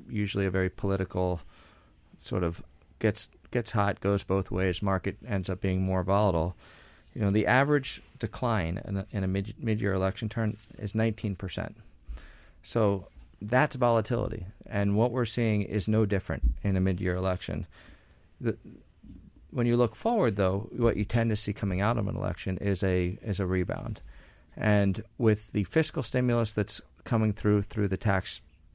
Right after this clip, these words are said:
programs that have been enacted. We think that the consumer in the U S will be fine. We think corporate America will be fine, and the stock market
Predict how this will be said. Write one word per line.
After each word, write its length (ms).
programs 500
that 120
have 100
been 300
enacted. 640
We 180
think 360
that 240
the 80
consumer 480
in 80
the 80
U 160
S 160
will 80
be 80
fine. 540
We 120
think 240
corporate 340
America 380
will 100
be 100
fine, 520
and 440
the 120
stock 360
market 300